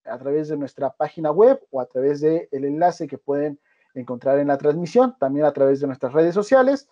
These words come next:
Cualquier comentario que tenga usted, querido, eh, ra-, escucha, eh, nos puede escuchar o nos puede escribir al correo ixchel punto granados arroba ibero puebla punto m x. Ahí recibiremos todos sus comentarios, dudas,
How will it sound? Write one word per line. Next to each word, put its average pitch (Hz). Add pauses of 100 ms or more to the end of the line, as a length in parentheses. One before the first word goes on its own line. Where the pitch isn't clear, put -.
Cualquier 214
comentario 220
que 202
tenga 202
usted, 208
querido, 175
eh, 135 (420)
ra-, 135
escucha, 170 (300)
eh, 156
nos 175
puede 240
escuchar 202
o 170
nos 165
puede 226
escribir 202
al 151
correo 160
ixchel 220 (120)
punto 180
granados 160
arroba 160 (320)
ibero 190
puebla 185
punto 175
m 165
x. 269
Ahí 127
recibiremos 143
todos 156
sus -
comentarios, 170
dudas, 185